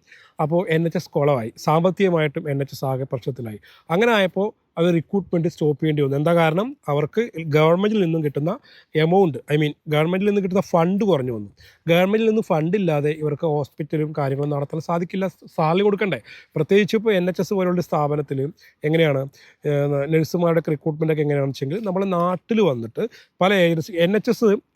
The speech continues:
എന്ന് പറഞ്ഞ സ്ഥാപനം വേറെ ഇവിടെയുള്ള ഒരു ഏജൻസിക്ക് ടൈ അപ്പ് ആയിട്ട് ആ ഏജൻസി നാട്ടിൽ വന്ന് നാട്ടിലൊരു ഏജൻസിയായിട്ട് ടൈ അപ്പ് ആയിട്ട് at-, ആണ്, ആ, നഴ്സുമാരെ റിക്രൂട്ട്മെന്റ് ചെയ്തിട്ടുണ്ടായിരുന്നു. നഴ്സുമാരിൽ നിന്ന് അഞ്ച് പൈസ വാങ്ങിച്ചിട്ടുണ്ടാവില്ല,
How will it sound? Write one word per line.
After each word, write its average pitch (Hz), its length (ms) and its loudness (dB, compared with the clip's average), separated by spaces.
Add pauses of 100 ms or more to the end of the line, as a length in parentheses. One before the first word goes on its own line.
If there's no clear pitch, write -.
എന്ന് 170 160 2
പറഞ്ഞ 151 300 -2 (220)
സ്ഥാപനം 156 520 0 (140)
വേറെ 170 240 4
ഇവിടെയുള്ള 156 380 2
ഒരു 151 80 0
ഏജൻസിക്ക് 151 720 -2
ടൈ 151 140 2
അപ്പ് 147 160 -2
ആയിട്ട് 131 220 -4 (100)
ആ 226 80 2
ഏജൻസി 185 560 0 (320)
നാട്ടിൽ 170 400 2
വന്ന് 147 240 2
നാട്ടിലൊരു 170 500 0
ഏജൻസിയായിട്ട് 147 480 -2
ടൈ 131 80 -2
അപ്പ് 131 180 -6
ആയിട്ട് 127 220 -6 (420)
at-, 165 180 -4
ആണ്, 156 220 0 (500)
ആ, 156 60 -2 (280)
നഴ്സുമാരെ 160 600 2 (260)
റിക്രൂട്ട്മെന്റ് 175 420 0
ചെയ്തിട്ടുണ്ടായിരുന്നു. 123 460 -2 (120)
നഴ്സുമാരിൽ 220 440 4
നിന്ന് 226 140 4
അഞ്ച് 202 380 0
പൈസ 180 380 0
വാങ്ങിച്ചിട്ടുണ്ടാവില്ല, 131 680 -2